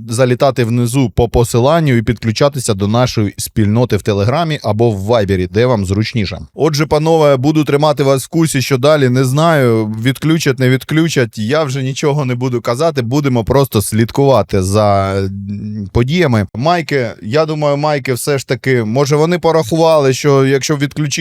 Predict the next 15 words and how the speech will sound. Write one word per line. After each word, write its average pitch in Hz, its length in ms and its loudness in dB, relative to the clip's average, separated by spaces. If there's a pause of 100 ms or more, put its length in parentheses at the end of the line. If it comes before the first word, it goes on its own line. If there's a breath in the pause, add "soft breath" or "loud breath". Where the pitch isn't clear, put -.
(560)
від 131 200 -4
Туреччини 139 560 2
багато 123 380 2
таких 123 360 -2
регіонів, 113 800 0
у 110 60 0
яких 120 280 0
немає 113 240 2
офіційного 104 540 0
стору 110 280 2
Xbox, 127 440 -2
це 120 120 -2
для 110 200 0
них 127 220 0
в-, 101 460 -2